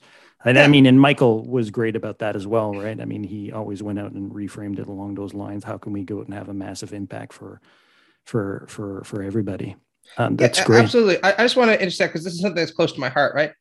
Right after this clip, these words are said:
Speaker 2: I think there are two temptations that we need to avoid, right? Uh, there's the Heideggerian temptation,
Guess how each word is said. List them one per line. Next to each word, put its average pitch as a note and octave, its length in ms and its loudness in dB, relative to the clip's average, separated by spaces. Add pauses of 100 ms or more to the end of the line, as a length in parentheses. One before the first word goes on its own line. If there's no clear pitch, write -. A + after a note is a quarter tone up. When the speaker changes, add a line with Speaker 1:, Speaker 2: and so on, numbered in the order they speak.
(280)
Speaker 2:
I F#3 100 4
think B3 160 2
there B3 140 6
are G3+ 40 4
two A#3 220 -2
temptations F3 580 -2
that D3 120 -6
we C#3+ 80 -6
need C#3+ 200 -6
to C#3 100 -4
avoid, B2 440 -4 (140)
right? C3 220 -2 (340)
Uh, D3 240 0
there's E3 320 2
the E3 400 4 (220)
Heideggerian E3+ 800 2
temptation, C#3+ 760 -4